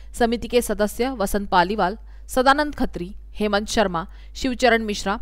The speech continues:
गोपाल अग्रवाल, विनोद चांदवानी, जयकरण बाजगोटी, वकील रमन सेनाड, वसंता माकोड़े, अनिल सिंह कुशवाहा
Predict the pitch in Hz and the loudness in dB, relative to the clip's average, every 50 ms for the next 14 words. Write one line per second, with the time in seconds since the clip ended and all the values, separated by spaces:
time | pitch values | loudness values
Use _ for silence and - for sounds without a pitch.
0 | - - 185 180 190 190 - 185 185 180 175 180 180 208 196 165 151 160 - - | -6 -10 -2 -2 0 4 4 4 6 4 2 0 0 2 2 2 2 0 -4 -10
1 | - - - - - 247 247 277 302 - - 262 220 - 220 247 247 240 220 226 | -16 -16 -16 -8 -6 -2 0 0 0 2 6 6 6 6 6 4 2 2 2 2
2 | 262 311 - - 214 190 - 226 220 233 240 - 269 262 262 277 277 240 214 196 | -4 -10 -12 -14 -14 -2 6 6 6 6 8 6 4 4 4 2 2 2 6 6
3 | 185 202 196 190 214 220 214 - 214 262 - - - - - - - 214 233 233 | 6 6 6 2 -2 -2 0 -2 -8 -8 -10 -16 -18 -18 -18 -16 2 2 2 4
4 | - 285 294 277 208 208 196 190 202 214 220 - 247 220 208 202 220 233 - - | 4 0 -2 2 2 2 2 2 0 -2 0 0 0 2 2 2 0 0 -4 -14
5 | - - 180 - - 196 190 - 202 185 185 175 180 - - 220 202 185 214 - | -8 -6 -4 -2 -2 -2 2 2 2 4 4 2 2 2 -2 -2 -2 -4 -6 -8
6 | - - - - - - 214 247 269 294 294 - 320 311 285 - 247 226 - - | -14 -18 -18 -16 -2 0 2 2 2 0 0 -2 -2 -4 -2 -2 -4 -6 -2 2
7 | 208 196 185 190 208 | 2 2 4 2 -2